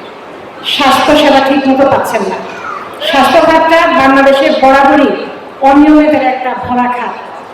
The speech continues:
থেকে শুরু করে আট তারিখে সরকার শপথ নেওয়ার আগ পর্যন্ত সরকার ছিল না, সেই সময় আমি দেখেছি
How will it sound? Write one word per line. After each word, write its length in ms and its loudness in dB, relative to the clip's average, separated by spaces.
থেকে 320 0
শুরু 240 2
করে 180 4
আট 240 2
তারিখে 500 0
সরকার 420 2
শপথ 440 2
নেওয়ার 220 2
আগ 120 2
পর্যন্ত 300 0
সরকার 240 0
ছিল 160 0
না, 120 0
সেই 160 2
সময় 260 2
আমি 220 4
দেখেছি 540 2